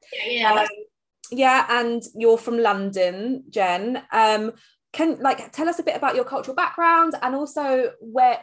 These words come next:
Speaker 2: when you started to gravitate towards a performing arts career.
Speaker 1: Okay, so, um, I'll be honest, I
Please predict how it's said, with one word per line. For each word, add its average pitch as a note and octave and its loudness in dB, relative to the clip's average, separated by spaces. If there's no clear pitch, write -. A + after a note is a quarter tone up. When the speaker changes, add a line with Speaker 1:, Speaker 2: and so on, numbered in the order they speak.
Speaker 2:
when C4 -4
you A#3+ -10
started G#3+ -4
to G3 -8
gravitate F#3+ -2
towards F#3 -2
a - -16
performing F#3+ -6
arts E3 -6
career. F#3 -6
Speaker 1:
Okay, A3 -2
so, D4 2
um, D4+ 2
I'll F4+ 4
be C#4+ 4
honest, G#3+ 0
I C#4+ 2